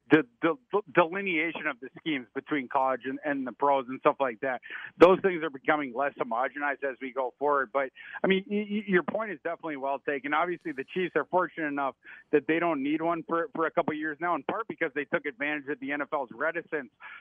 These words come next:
towards a specific kind of quarterback when Pat Mahomes was coming out, which is no longer a reticence. I, I think the teams that are on the cutting edge of that, you know, w-, at that point it was the air raid.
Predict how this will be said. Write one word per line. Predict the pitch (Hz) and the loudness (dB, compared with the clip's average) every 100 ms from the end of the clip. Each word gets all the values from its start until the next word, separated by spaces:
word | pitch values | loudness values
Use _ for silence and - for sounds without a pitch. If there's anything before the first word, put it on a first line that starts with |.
| - 180 | 4 6
towards | 160 147 | 6 2
a | - | 0
specific | 156 - 240 220 | 0 2 0 2
kind | 165 143 | 0 -2
of | 123 | -2
quarterback | 156 143 139 143 | -2 -2 -4 -4
when | 147 131 | -4 -2
Pat | 151 151 | -2 -2
Mahomes | 143 160 143 | -6 -8 -10
was | 139 | -4
coming | 170 170 175 | -2 0 0
out, | 220 - - - | -2 -4 -14 -4
which | - 139 | 0 0
is | 127 131 | 0 2
no | 156 | 2
longer | 170 175 170 165 | 2 -4 -4 -4
a | 156 | -2
reticence. | 156 202 190 - 104 98 - - - - | -4 -4 -6 -10 -10 -12 -16 -12 0 4
I, | 175 185 | 4 4
I | |
think | - 208 | -2 -2
the | 170 156 - | -2 -2 0
teams | 208 | 2
that | 190 | 2
are | 196 | 0
on | 185 | -2
the | 143 - | -6 -2
cutting | 185 185 160 165 | -2 0 -4 -6
edge | 175 | -4
of | 160 120 | -6 -6
that, | 117 95 - - | -8 -10 -12 -10
you | |
know, | 131 120 139 | -8 -8 -4
w-, | 151 156 151 | -4 -2 -2
at | 135 | -2
that | 147 170 | -4 -2
point | 185 156 | -4 -4
it | |
was | 135 | -4
the | 147 | -4
air | 139 147 | -2 0
raid. | 160 | -2